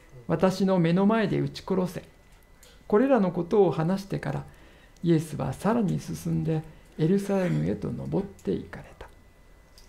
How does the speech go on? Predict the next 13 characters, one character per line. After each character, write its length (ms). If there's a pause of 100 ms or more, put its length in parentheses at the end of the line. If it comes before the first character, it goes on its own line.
(400)
も 140
う 20
一 180
つ 120
加 260
え 80
ら 100
れ 100
て 160
い 100
る 100
の 140
が、 220